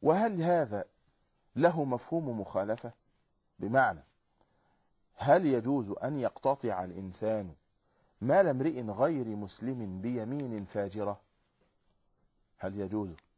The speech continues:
لمسلم أن يقتطع مال غير المسلم، مال الذمي أو المعاهد أو المستأمن، بيمين هو فيها كاذب أو هو فيها فاجر؟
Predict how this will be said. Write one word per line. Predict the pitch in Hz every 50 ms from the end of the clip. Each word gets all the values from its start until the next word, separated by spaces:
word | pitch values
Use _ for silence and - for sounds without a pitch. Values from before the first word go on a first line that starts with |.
| _ _ _ _ -
لمسلم | 101 110 110 110 101 - - 117 123 110 90 73 69 - _ _ _ - - _ _ -
أن | 131 143 143
يقتطع | 135 123 - - - - 127 127 - - 113 107 95 78 90 85 - _ _ _ _ _ _ _ _ _ _ _
مال | 98 110 123 139 151 151 143 135 127
غير | 120 120 117 135 156 170 165 147 139
المسلم، | 135 156 156 151 147 143 147 139 - - 160 160 - - _ _ _ -
مال | 113 139 151 160 156 147 143
الذمي | 135 120 113 110 120 120 120 123 127 131 135 123 101 90 87 80 76 _ _ _ _ _ - _ _ -
أو | 135 151 170 160
المعاهد | 151 143 131 123 117 104 104 123 135 143 135 113 113 104 87 80 - - -
أو | 123 139 160 170
المستأمن، | 165 151 143 131 - - - 160 160 - - 139 135 123 101 - - _ _ _ _ _ _ _ _ _ _ -
بيمين | 120 165 170 175 165 175 220 240 220 190 170 143
هو | 139 156 208 196 175
فيها | 151 - 208 196 170 165 156
كاذب | - - - 151 151 143 147 147 - - _ _ _ _ - - -
أو | 123 131
هو | 131 156 175 180 160
فيها | 139 - 160 160 151 151 143
فاجر؟ | 135 - 147 143 147 135 139 151 151